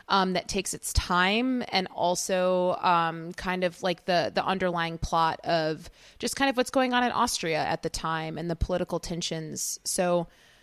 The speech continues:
I just think it touches on a lot of different points in very, um, just, it, it's just handled really well, how it's juggling all of these different ideas. And I think that the fact that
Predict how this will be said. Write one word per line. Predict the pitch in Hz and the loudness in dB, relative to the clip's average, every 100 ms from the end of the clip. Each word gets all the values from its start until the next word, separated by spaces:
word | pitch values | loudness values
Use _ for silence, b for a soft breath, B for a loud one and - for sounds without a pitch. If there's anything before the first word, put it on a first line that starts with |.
| b b | b b
I | 220 | 2
just | 254 | 2
think | 320 285 | 2 2
it | - | 2
touches | 226 220 220 | 0 2 2
on | 202 | 2
a | |
lot | 185 190 | 4 4
of | 190 | 4
different | 175 185 - | 2 -4 -2
points | - 190 180 202 - - - - | -2 0 -2 -4 -4 -6 -8 -6
in | 196 190 180 170 | 0 2 2 0
very, | 165 175 180 175 170 165 | 4 4 4 4 0 0
um, | 180 175 170 160 151 151 180 _ _ _ _ _ | 0 0 -2 -4 -10 -12 -14 _ _ _ _ _
just, | - 254 | -2 -2
it, | - - - - B - | -2 -12 -8 -8 B -4
it's | - | 0
just | - - | 0 2
handled | 247 240 214 | 2 4 2
really | 175 185 | 2 0
well, | 165 147 185 | 2 2 0
how | 160 185 | 0 0
it's | 175 | 0
juggling | - 180 180 160 | 0 0 0 0
all | 160 | -2
of | 156 | -2
these | 160 160 | -4 -4
different | 175 175 131 | -6 -6 -8
ideas. | 165 156 156 170 220 196 | -6 -4 -2 2 2 0
And | - 165 | -4 -4
I | 165 | -4
think | - 180 170 | -4 -6 -4
that | 175 165 | -4 -4
the | 170 | -4
fact | - 170 - | -2 -4 -2
that | 165 156 | -4 -4